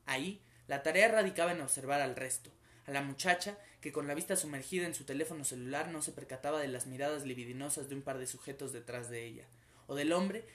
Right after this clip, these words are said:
cuyos sentidos se extraviaban en las páginas de un periódico, de esos que tanto le gustaban a papá, y no advertía la presencia de un fascineroso que lentamente hurtaba su billetera. Y es que, ante el peligro acechante, una de las claves para sobrevivir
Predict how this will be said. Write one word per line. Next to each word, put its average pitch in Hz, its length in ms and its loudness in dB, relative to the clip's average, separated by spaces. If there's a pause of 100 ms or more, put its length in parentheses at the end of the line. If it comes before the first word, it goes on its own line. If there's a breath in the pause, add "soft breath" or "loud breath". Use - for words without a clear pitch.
(180 loud breath)
cuyos 170 240 2
sentidos 220 420 2
se 180 60 2
extraviaban 160 600 2
en 139 160 -4
las 127 140 -4
páginas 147 400 -6
de 139 60 -6
un 143 100 -4
periódico, 127 540 -6 (220)
de 160 120 0
esos 185 220 4
que 185 100 -6
tanto 143 260 -2
le 131 120 -4
gustaban 131 380 -4
a 113 100 -10
papá, 156 380 -6 (240 loud breath)
y 151 80 -6
no 165 100 -2
advertía 175 440 2
la 151 180 0
presencia 156 500 -2
de 139 80 -2
un 143 80 -6
fascineroso 135 640 -4
que 131 100 -8
lentamente 135 500 -6
hurtaba 127 360 -4
su - 120 -4
billetera. 120 540 -12 (480 loud breath)
Y 175 140 2
es 185 160 4
que, 165 220 -8 (180 loud breath)
ante 143 180 -8
el 131 80 -4
peligro 170 340 0
acechante, 165 600 -4 (260 loud breath)
una 165 140 -4
de 147 60 -2
las 131 180 -4
claves 156 300 -2
para 127 180 -6
sobrevivir 127 680 -6